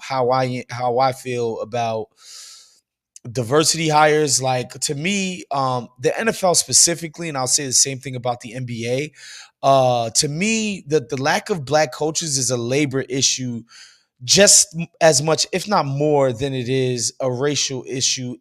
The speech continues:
in so much as, to me, if sixty-five percent of the labor force that generates the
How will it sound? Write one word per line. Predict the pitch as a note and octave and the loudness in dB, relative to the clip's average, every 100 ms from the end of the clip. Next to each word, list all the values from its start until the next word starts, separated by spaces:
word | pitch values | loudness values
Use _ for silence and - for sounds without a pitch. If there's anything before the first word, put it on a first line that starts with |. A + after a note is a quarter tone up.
| - | -6
in | A#3+ | -4
so | - G3+ | -2 -2
much | F3 D#3+ - C#3+ | -2 -4 -4 -2
as, | C#3 C3 B2+ - - - - - | -2 -2 -4 -10 -18 -20 -10 0
to | G3 | 0
me, | F3+ A#3+ B3+ C4 C4 _ E3+ | 2 2 2 0 -6 _ 0
if | E3+ D#3+ A#2+ - _ _ _ _ _ _ _ _ _ _ - _ _ - | 2 2 0 -10 _ _ _ _ _ _ _ _ _ _ -20 _ _ 0
sixty-five | - A3 G3+ C4+ A3 A3+ A3 | 4 4 2 0 2 2 2
percent | G#3+ F#3 F#3+ F#3 | 0 0 0 0
of | D3+ | -4
the | C#3 | -4
labor | C3 D3+ D3 | 0 0 0
force | C#3+ - D#3+ D#3+ | -6 -4 -2 -2
that | - B2 | -2 -4
generates | G#2 C#3+ D3 D3 D3+ D3+ - | -2 -4 -4 -4 -4 -2 -4
the | - B2 G2+ | -2 -6 -8